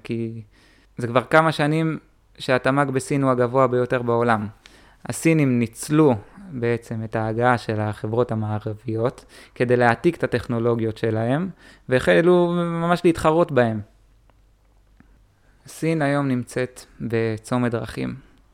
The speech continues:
המערב כבר לא כל כך יכול להעסיק את הפועלים הסינים במחיר נמוך,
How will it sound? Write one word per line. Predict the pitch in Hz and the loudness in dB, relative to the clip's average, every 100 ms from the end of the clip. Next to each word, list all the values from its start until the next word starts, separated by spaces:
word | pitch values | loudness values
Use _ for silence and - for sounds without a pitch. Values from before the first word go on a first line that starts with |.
| - _ _ - | -20 _ _ -6
המערב | 120 120 123 127 143 139 131 | -2 2 2 4 4 2 -10
כבר | 113 123 120 | -4 -2 0
לא | 127 135 143 | -2 2 2
כל | 151 156 139 | 2 0 0
כך | 143 | -2
יכול | 135 120 143 | -4 0 2
להעסיק | 135 127 - 147 - | 4 2 -2 -4 -2
את | 117 | -4
הפועלים | 117 - 117 117 113 | -4 -2 -2 -2 -4
הסינים | 110 120 117 113 | -4 -2 -2 -2
במחיר | 110 107 120 | -6 -4 -4
נמוך, | 113 107 104 110 - | -2 -2 -2 -4 -10